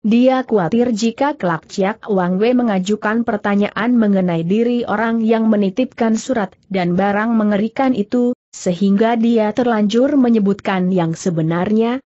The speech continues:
tentu dirinya bisa menghadapi bahaya tidak kecil, itulah sebabnya ia meronta sekuatnya dan berusaha agar kedua orang itu melepaskan cekalannya. Namun kedua orang anak buah Chiak Wang Gwe tetap saja mencekalnya dengan kuat.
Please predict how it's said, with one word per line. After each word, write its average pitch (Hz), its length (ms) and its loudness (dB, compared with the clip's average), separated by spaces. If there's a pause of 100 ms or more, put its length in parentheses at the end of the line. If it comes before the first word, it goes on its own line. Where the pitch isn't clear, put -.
(160)
tentu 220 400 0
dirinya 240 560 4
bisa 220 240 -2
menghadapi 190 800 -2
bahaya 180 480 0
tidak 220 400 0
kecil, 240 400 0 (160)
itulah 185 400 -2
sebabnya 196 640 -2
ia 226 320 0
meronta 175 560 -2
sekuatnya 233 800 0
dan 214 400 0
berusaha 190 560 -2
agar 185 400 -4
kedua 180 400 -2
orang 170 320 -2
itu 262 380 2
melepaskan 214 680 -2
cekalannya. 170 800 -4 (340)
Namun 226 480 2
kedua 180 400 -2
orang 180 320 -2
anak 208 280 -2
buah 175 360 -2
Chiak 196 400 -4
Wang 202 360 0
Gwe 240 360 2
tetap 247 480 -4
saja 247 520 0
mencekalnya 214 720 0
dengan 214 280 0
kuat. 160 320 -4